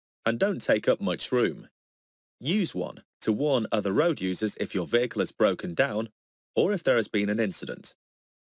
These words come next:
Place it at least forty-five meters, one hundred and forty-seven feet, behind your vehicle or the incident,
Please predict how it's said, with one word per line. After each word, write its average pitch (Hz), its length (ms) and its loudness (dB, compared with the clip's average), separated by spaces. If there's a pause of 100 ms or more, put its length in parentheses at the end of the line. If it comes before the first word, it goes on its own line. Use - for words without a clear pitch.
(300)
Place - 340 0
it - 140 -2
at 80 100 -2
least 101 380 -2
forty-five 135 760 0
meters, - 540 -6 (180)
one 95 140 0
hundred 95 240 0
and 82 100 -8
forty-seven 95 560 0
feet, - 420 -2 (140)
behind 101 400 -2
your 85 160 -2
vehicle 113 480 2 (160)
or 113 220 2
the 104 160 2
incident, - 500 -6